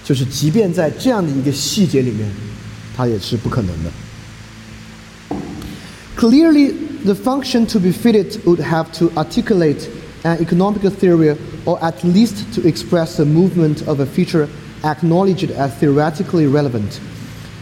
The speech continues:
Estimating the rate of change of the national product could be mentioned as an example of the most general use of this procedure. We are not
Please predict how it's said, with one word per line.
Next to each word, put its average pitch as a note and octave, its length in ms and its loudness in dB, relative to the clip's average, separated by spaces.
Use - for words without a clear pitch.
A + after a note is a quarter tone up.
Estimating G3 580 2
the D#3 100 4
rate D#3 360 2
of C#3 140 0
change D3 640 0
of C#3+ 220 -2
the C#3+ 100 2
national C#3+ 480 0
product C3+ 440 -4
could C#3+ 180 0
be D3 80 2
mentioned D3+ 680 2
as B2+ 300 -4
an B2 100 -4
example C3 480 -2
of A2 140 -4
the B2+ 60 0
most C3+ 380 0
general C3+ 360 0
use A#2+ 340 0
of C3 120 -2
this C3+ 120 0
procedure. B2 500 -2
We E3+ 100 2
are E3 120 0
not F3+ 240 -2